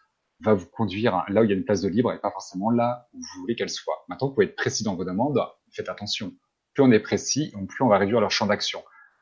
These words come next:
C'est intéressant d'émettre des, des, des demandes à l'univers, à nos guides, mais de leur laisser leur champ d'action. Si vous demandez une place libre de dix-neuf heures à dix-neuf heures trente dans telle rue et au début de la rue, au numéro de la rue, il y a peu de chances qu'elle soit disponible, cette place.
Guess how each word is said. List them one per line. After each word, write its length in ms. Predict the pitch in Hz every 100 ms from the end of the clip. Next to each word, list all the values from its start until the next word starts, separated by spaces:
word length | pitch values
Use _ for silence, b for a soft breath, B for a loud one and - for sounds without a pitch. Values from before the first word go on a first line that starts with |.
| _
C'est 100 | 98
intéressant 380 | 92 110 - 127
d'émettre 360 | 104 107 -
des, 260 | 92 90 87
des, 320 | 82 87 82
des 160 | 85 98 90 90
demandes 240 | 104 113
à 40 | 98
l'univers, 400 | 90 87 127 135
à 40 |
nos 120 | 92
guides, 260 | 87 107 117 85 - _ _
mais 120 | 95 95
de 60 |
leur 100 | 98
laisser 200 | 90 -
leur 100 | 110
champ 160 | - 98
d'action. 380 | 101 - 117 117 b b _
Si 80 | -
vous 80 | 98
demandez 240 | 107 113
une 120 | 117
place 280 | 117 127 131
libre 480 | 127 127 113 85 - -
de 120 | 101
dix-neuf 360 | 92 104 113
heures 100 | 113
à 60 | 98
dix-neuf 240 | 90 104
heures 120 | 113 107
trente 220 | - 110
dans 140 | 85
telle 200 | 85 107
rue 300 | 104 117 117
et 80 | 92
au 60 | 90
début 180 | 90
de 60 | 92
la 140 | 76
rue, 280 | 92 127 156 -
au 60 |
numéro 260 | 95 92 101
de 60 | 87
la 100 | 90
rue, 160 | 117
il 320 | 131 _ _
y 20 | -
a 40 |
peu 60 | 117
de 40 |
chances 140 | 131 127
qu'elle 120 | 101
soit 140 | -
disponible, 400 | 85 - 104 101
cette 180 | - -
place. 280 | - 87 -